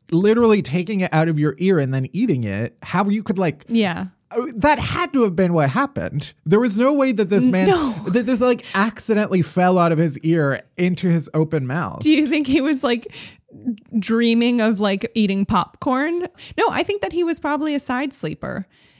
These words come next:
Speaker 2: And as he went from back to side, it, like, dislodged a little bit, loosened it up, and then, and then it just kind of, like, rolled down into his mouth hole.
Speaker 1: Possibly.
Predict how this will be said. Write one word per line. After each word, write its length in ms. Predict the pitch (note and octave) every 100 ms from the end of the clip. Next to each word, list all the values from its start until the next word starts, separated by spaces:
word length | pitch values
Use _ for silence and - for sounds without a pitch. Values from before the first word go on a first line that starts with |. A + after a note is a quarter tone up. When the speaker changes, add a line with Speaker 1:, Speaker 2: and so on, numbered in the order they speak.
| -
Speaker 2:
And 240 | A#3 A3+ -
as 280 | A3+ A3+ B3
he 160 | C4+ B3
went 360 | G#3 G#3 -
from 420 | - G#3+ G3 F#3+ -
back 480 | E3+ F3 G3+ G#3+ -
to 140 | -
side, 560 | F#3+ - G#3+ G#3 F#3+ F#3
it, 160 | F#3+ -
like, 280 | F3+ F3 -
dislodged 680 | F#3 - F3+ F3+ F#3 F3+
a 60 | F3+
little 240 | F3 F3
bit, 180 | F3 E3+
loosened 440 | F3 F#3 F#3 F3+ F3
it 80 |
up, 220 | F#3+ F3 -
and 220 | F#3 F3
then, 340 | E3+ E3+ E3 F3 _ _ _ _ -
and 160 | G3+
then 100 | F#3+
it 80 | E3+
just 180 | F3+ -
kind 180 | F#3 F3
of, 80 |
like, 200 | E3+ D#3+ -
rolled 560 | F#3 E3+ E3+ D#3+ D#3+ D#3+
down 400 | F3 F#3 D#3+ D#3
into 280 | D#3+ - E3
his 140 | -
mouth 260 | E3+ E3 -
hole. 280 | - - F#3+
Speaker 1:
Possibly. 840 | G3 G#3 G#3 D#3+ A#2+ A2+ A2 G#2+